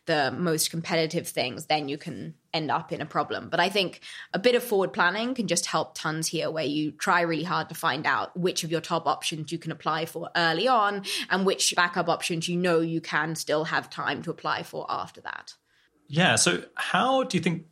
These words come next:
Speaker 2: people can get over this reticence to put themselves forward for things that they're likely to get rejected for? I was talking to someone a couple of months ago who had managed to go quite a long way in their career without having to put out lots of job applications and, and getting rejected, and was therefore a bit reticent about applying. Like,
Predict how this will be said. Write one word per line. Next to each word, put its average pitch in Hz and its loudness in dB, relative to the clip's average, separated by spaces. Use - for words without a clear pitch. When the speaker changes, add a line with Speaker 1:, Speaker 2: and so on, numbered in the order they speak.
Speaker 2:
people 131 -2
can 113 -2
get 110 2
over 104 4
this - 2
reticence 104 2
to 104 -2
put 110 -2
themselves 104 2
forward 98 2
for 98 -6
things 95 0
that 101 -2
they're 98 2
likely 92 0
to - -4
get 92 0
rejected 101 0
for? 90 -4
I 143 2
was - 4
talking 180 4
to 135 6
someone 113 4
a 107 2
couple 107 0
of 95 4
months 104 2
ago 90 2
who 92 0
had 92 2
managed 90 0
to - -6
go 87 -2
quite 104 0
a 95 0
long 92 0
way 95 2
in 92 0
their 92 0
career 101 0
without 98 2
having 110 0
to 104 0
put - 0
out 104 4
lots 117 0
of 117 0
job 110 4
applications 113 0
and, 110 -4
and 110 -2
getting 110 2
rejected, 113 -2
and 98 2
was 95 2
therefore 101 4
a - -2
bit - 0
reticent 117 4
about 95 2
applying. 101 4
Like, 101 0